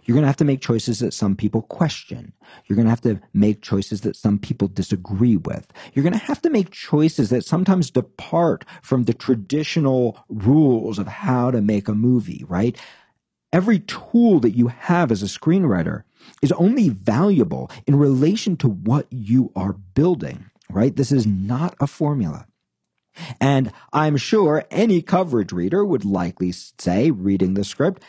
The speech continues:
"Hey, why not make this a whodunit? That would be so much more entertaining for the audience," right? And someone who's read the book, of course, would say, "Hey, why not make it more like a book? That worked, and it was a really wonderful whodunit."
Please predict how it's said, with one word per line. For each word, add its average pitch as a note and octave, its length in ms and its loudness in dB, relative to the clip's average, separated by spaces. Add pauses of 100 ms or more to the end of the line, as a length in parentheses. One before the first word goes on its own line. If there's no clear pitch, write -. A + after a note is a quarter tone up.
(240)
"Hey, D4+ 240 2
why - 360 0
not D#4 220 0
make F#3+ 240 2
this B3+ 180 -2
a A3+ 100 2
whodunit? G3+ 600 2
That F#3 140 2
would C4 120 2
be G#3+ 140 4
so G#3 300 0
much B3 220 -2
more F#3 220 2
entertaining G3 920 0
for D#3 140 -2
the D3+ 140 4
audience," F4+ 540 -2
right? E3 300 2 (340)
And G#3+ 120 2
someone A#3+ 220 2
who's G#3 220 6
read F#3+ 180 0
the E3+ 60 4
book, C#3 340 -2
of F#3+ 140 0
course, G3 240 2
would G3+ 120 2
say, A3 200 2 (300)
"Hey, F#4 180 4
why D4 260 2
not E4+ 200 -2
make C#4+ 200 0
it B3 100 0
more A#3 220 2
like C#4 180 0
a F#3+ 100 2
book? A3+ 360 -2
That F3+ 380 -2
worked, G3+ 360 0
and A#3 120 0
it C4 80 2
was A#3 140 2
a G#3 100 4
really A#3 380 2
wonderful G3+ 540 0
whodunit." F3 640 0